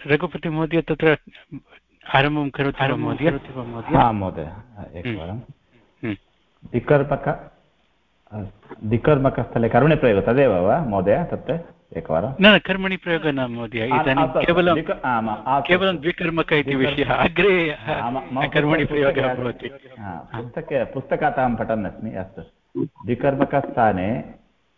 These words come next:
Speaker 2: अपादानादीनाम् अविवक्षायां व्यवस्था, तदेव खलु?
Speaker 1: हा, किन्तु भवान् जानाति वा, कस्मिन्,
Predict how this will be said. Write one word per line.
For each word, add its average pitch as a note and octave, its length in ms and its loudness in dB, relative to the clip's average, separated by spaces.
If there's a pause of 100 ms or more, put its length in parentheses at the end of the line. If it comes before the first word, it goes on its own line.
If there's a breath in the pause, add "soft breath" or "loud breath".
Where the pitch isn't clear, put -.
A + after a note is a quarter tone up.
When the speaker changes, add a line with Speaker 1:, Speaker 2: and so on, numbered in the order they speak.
Speaker 2:
अपादानादीनाम् A#2 1300 2 (280)
अविवक्षायां A2+ 880 2
व्यवस्था, A2+ 460 4
तदेव B2 420 4
खलु? A#2+ 180 0 (460)
Speaker 1:
हा, D3+ 280 8 (460 soft breath)
किन्तु F3+ 440 -4
भवान् G3 360 -2
जानाति F#3+ 400 -2
वा, F#3 120 2
कस्मिन्, F#3 540 -2